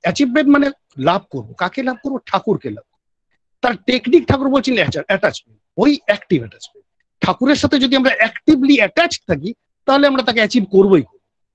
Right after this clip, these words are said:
কিন্তু এই অ্যাটাচমেন্টের আবার প্রকারভেদ আছে, বিভিন্ন রকমের। ঠাকুর একে তিনটে ভাগে classify করলেন। তিনি বললেন attachment তিন ধরনের হয়, passionate attachment,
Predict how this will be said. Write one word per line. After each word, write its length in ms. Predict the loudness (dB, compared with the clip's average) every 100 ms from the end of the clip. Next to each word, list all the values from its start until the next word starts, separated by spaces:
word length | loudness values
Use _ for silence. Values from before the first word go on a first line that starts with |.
| _ _
কিন্তু 220 | -2 2 2
এই 140 | 0 -2
অ্যাটাচমেন্টের 580 | 0 0 2 2 2 2
আবার 140 | 0
প্রকারভেদ 540 | -2 0 0 0 -6 -10
আছে, 160 | -20 -4
বিভিন্ন 340 | 4 4 6 2
রকমের। 340 | 0 -6 -16 _ _ _ -6
ঠাকুর 320 | -4 -2 -2
একে 160 | -2 -4
তিনটে 400 | -4 -4 -2 -2
ভাগে 300 | -2 -2 -4
classify 480 | -6 -8 -10 -12 -16
করলেন। 220 | -20 -20 _ _ _ _
তিনি 160 | 0 2
বললেন 340 | 2 2 -2 -6 _ -6
attachment 580 | -2 0 -2 -2 -4 -2
তিন 280 | 4 4 4
ধরনের 360 | 0 -4 -10
হয়, 140 | -14 -20 _ _
passionate 500 | -2 -2 0 0 0
attachment, 540 | -2 -4 -6 -6 -10